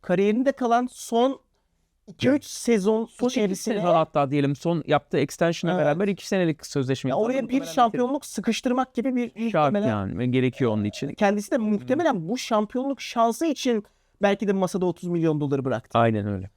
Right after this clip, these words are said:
Speaker 2: Aynen öyle.
Speaker 1: Yani
Speaker 2: Ya
Speaker 1: doğru.
Speaker 2: o parayı takımın kalanına harcayın da ben,
Speaker 1: Evet.
Speaker 2: e, müsaade edeyim dedi yani.
Speaker 1: Ki kontratla beraber şunu da söyleyelim, e, arkadaşlara. Masada otuz milyon dolar bırakmasına rağmen bugüne, e, N B A tarihinde en çok, e, para kazanmış <laughs> oyuncu.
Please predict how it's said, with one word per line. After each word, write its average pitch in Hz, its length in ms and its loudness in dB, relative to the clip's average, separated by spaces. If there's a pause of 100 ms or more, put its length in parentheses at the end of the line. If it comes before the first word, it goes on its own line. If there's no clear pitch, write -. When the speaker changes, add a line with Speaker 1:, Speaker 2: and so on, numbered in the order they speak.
Speaker 2:
Aynen 110 360 0
öyle. 107 180 -4
Speaker 1:
Yani - 200 -14
Speaker 2:
Ya 160 80 4
Speaker 1:
doğru. 180 80 0
Speaker 2:
o 180 100 -2
parayı 202 280 2
takımın 196 340 -2
kalanına 185 380 0
harcayın 151 480 2
da 135 180 0
ben, 135 140 2
Speaker 1:
Evet. 156 260 0
Speaker 2:
e, 131 200 2
müsaade 131 540 2
edeyim 117 300 0
dedi 113 200 2
yani. 113 400 0
Speaker 1:
Ki - 320 -4
kontratla 226 520 0
beraber 214 340 2
şunu 240 220 -6
da 240 60 2
söyleyelim, 208 540 0 (120)
e, 165 160 2
arkadaşlara. 185 760 0 (1080)
Masada 196 360 0
otuz 311 260 -2
milyon 254 320 2
dolar 247 240 2
bırakmasına 240 440 -2
rağmen 254 400 0
bugüne, 240 300 0 (100)
e, 196 320 -2
N 190 60 -2
B 240 100 0
A 247 40 0
tarihinde 233 640 0 (140)
en 247 140 2
çok, 214 240 -2 (240)
e, 190 60 0
para 202 240 0
kazanmış 196 580 -2
<laughs> - 100 -2
oyuncu. 202 500 0